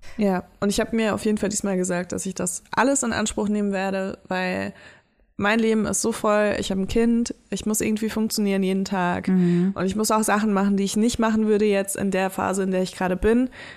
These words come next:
Speaker 1: einfach weil sie niemand anders <laughs> macht. Ähm, ich muss auch aufs Kita-Sommerfest gehen, auch wenn ich mich nicht gut fühle, weißt du, so nach dem Motto. Ähm, und dann dachte ich mir, okay, aber dann,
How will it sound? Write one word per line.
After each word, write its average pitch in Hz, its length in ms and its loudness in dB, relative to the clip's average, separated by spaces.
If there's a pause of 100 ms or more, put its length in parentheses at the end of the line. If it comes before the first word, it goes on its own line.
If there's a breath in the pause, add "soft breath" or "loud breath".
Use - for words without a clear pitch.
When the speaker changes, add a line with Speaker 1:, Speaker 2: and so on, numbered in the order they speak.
(300 loud breath)
Speaker 1:
einfach 202 340 0
weil 190 440 2 (400)
sie 202 180 2
niemand 220 280 4
anders 226 280 2
<laughs> - 0 -
macht. 269 380 6 (1040 loud breath)
Ähm, 196 640 2 (640)
ich - 160 4
muss 202 160 4
auch 202 140 4
aufs 220 180 2
Kita-Sommerfest 233 840 4
gehen, 185 200 2
auch 196 160 0
wenn 190 140 2
ich 190 100 -4
mich 180 160 -2
nicht 185 160 -2
gut 190 160 -2
fühle, 185 520 2
weißt 185 260 -2
du, 208 80 0
so 190 160 0
nach 180 120 0
dem 190 100 2
Motto. 190 340 0 (520 loud breath)
Ähm, 185 640 2 (340)
und 196 180 2
dann 190 140 2
dachte 196 200 2
ich 196 80 0
mir, 185 160 2
okay, 214 360 2
aber 185 160 0
dann, 185 260 0